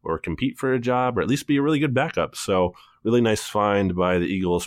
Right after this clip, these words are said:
pro personnel staff this season. And as a whole, as you said, John, just the secondary suddenly being just, dare I say, like, trustworthy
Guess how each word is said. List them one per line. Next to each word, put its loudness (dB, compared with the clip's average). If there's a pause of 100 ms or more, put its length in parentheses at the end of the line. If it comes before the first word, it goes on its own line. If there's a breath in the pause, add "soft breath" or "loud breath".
(120)
pro 0
personnel -2
staff -4
this -4
season. -6 (460 loud breath)
And -2
as -4
a -2
whole, 2
as -2
you -4
said, -4
John, -2
just -6 (240 soft breath)
the -12
secondary 0
suddenly -2
being 0 (320 loud breath)
just, -4 (600 soft breath)
dare 0
I 0
say, 0
like, 0
trustworthy 0